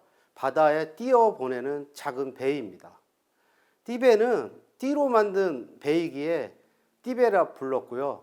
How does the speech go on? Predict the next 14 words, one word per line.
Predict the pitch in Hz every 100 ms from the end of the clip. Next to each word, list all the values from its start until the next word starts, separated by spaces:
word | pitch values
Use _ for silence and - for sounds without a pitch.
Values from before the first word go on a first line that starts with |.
| _
그 | - 156
밖에 | 190 190 175 139 151 214 226
집으로 | - 160 170 202
만든 | 185 175 156 165 156 143 123
집배, | - - - 123 - _ _ _ _
또 | - -
뗏목으로 | 208 220 208 180 185
만든 | 160 147 147 180
떼배, | 180 202 139 98 - _ _ _ _
판자로 | - 196 185 185 165
만든 | 151 143 131 165
판자배 | 160 196 196 185 160 156 151
등이 | - 160 185
있지만 | - 123 151 170 104